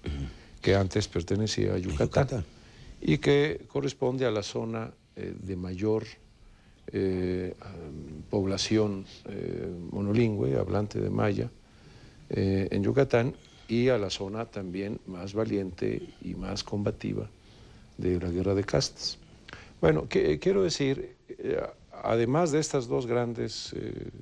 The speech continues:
Speaker 1: levantamientos, hubo otros procesos en Querétaro, en la Sierra Gorda, en, en el Istmo de Tehuantepec,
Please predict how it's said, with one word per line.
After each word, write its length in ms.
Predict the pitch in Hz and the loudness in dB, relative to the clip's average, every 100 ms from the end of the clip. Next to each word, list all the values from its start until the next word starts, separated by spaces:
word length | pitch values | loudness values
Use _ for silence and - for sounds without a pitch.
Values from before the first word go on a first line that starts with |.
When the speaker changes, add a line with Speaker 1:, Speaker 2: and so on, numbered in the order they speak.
| - - - | -14 -14 -10
Speaker 1:
levantamientos, 800 | - 104 98 110 104 95 120 120 - - - - - - - | -6 -4 -2 0 0 -2 -6 -8 -14 -20 -20 -20 -20 -6 2
hubo 140 | 127 | 4
otros 260 | 123 120 - | 4 0 -2
procesos 880 | 98 95 101 101 - 113 - - - - | -4 0 0 0 -2 -4 -6 -16 -18 -10
en 300 | 98 95 90 | -6 -6 -2
Querétaro, 600 | 98 101 101 107 104 107 | 0 0 0 0 2 0
en 60 | |
la 60 | 98 | 0
Sierra 240 | - 104 | -2 0
Gorda, 640 | 92 92 98 98 104 104 104 | 0 0 0 2 2 0 -4
en, 400 | - 87 87 85 - - - - - - - | -6 -8 -8 -10 -12 -18 -20 -20 -20 -20 -14
en 580 | - 101 95 92 90 92 | -4 0 0 0 0 0
el 180 | 92 87 | 2 2
Istmo 260 | 101 107 98 | 2 2 2
de 60 | |
Tehuantepec, 720 | 107 101 101 101 - 101 - | 4 2 2 -4 2 2 0